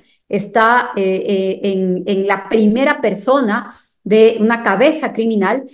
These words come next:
es algo muy delicado para el país y es algo muy grave, que tiene consecuencias muy graves,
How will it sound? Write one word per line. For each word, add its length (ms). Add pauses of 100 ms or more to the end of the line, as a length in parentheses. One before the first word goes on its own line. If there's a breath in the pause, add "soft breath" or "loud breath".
es 140
algo 200
muy 400
delicado 560
para 140
el 80
país 380
y 120
es 160
algo 540
muy 200
grave, 280
que 100
tiene 240
consecuencias 640
muy 140
graves, 500